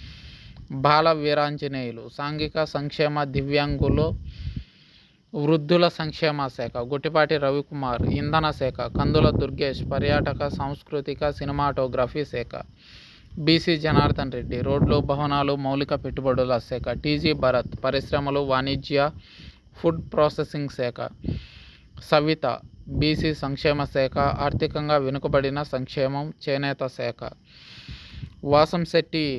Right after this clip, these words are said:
సుభాష్ కార్మిక పరిశ్రమ, బాయిలర్స్, బీమా వైద్య శాఖలు.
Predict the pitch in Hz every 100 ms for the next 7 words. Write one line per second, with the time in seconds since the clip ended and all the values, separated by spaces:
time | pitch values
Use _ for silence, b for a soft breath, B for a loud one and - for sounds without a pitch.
0 | - - - 147 147 123 - - - -
1 | - - 156 156 160 151 165 160 143 147
2 | - 151 147 147 160 180 _ B B B
3 | B B B B B - - 190 143 147
4 | 151 160 156 160 - - 151 147 151 151
5 | 156 147 135 139 143 - 120 123 123